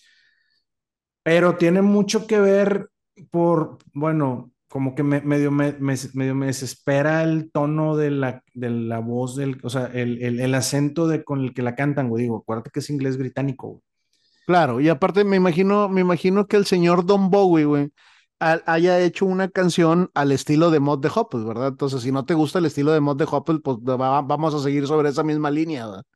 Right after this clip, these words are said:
Speaker 1: Sí, este, pero bueno, digo, la canción ahí está, los que, los que saben la han catalogado muy bien y, y,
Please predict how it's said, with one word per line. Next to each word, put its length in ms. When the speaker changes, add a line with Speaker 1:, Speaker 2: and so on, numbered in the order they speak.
Speaker 1:
Sí, 600
este, 840
pero 220
bueno, 340
digo, 180
la 180
canción 380
ahí 120
está, 360
los 220
que, 300
los 260
que 140
saben 880
la 180
han 140
catalogado 640
muy 260
bien 440
y, 320
y, 560